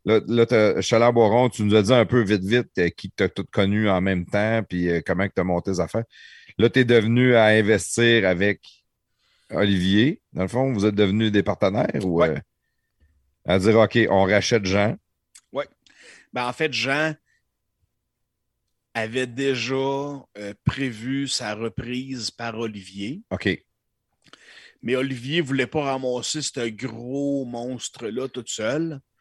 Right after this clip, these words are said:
Speaker 2: Puis il me l'a offert. Il dit, « Charles, il dit, si, si j'achète six hôtels comme Jean aimerait que je fasse,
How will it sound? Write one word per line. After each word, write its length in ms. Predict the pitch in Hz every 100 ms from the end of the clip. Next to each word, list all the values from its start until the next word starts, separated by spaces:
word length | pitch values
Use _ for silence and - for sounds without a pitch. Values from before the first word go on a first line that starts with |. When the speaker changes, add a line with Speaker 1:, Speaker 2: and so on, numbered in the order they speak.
| _ _ _ _ _ _ _ _
Speaker 2:
Puis 300 | - 127 135 123
il 120 | 117
me 100 | 117
l'a 160 | 120 120
offert. 380 | 110 120 92 71
Il 120 | 104
dit, « 80 | 107
Charles, 380 | - 151 143 139
il 60 | 123
dit, 540 | 113 127 131 131 123 _
si, 480 | - - - - -
si 460 | - - - 180 180
j'achète 540 | 156 147 139 160 170 _ _ _ _
six 360 | - - 147
hôtels 560 | 143 131 139 135 156 151
comme 240 | - 127 123
Jean 220 | 113 139 143
aimerait 280 | 123 113 131
que 140 | 127
je 120 | 117 -
fasse, 440 | 127 147 151 -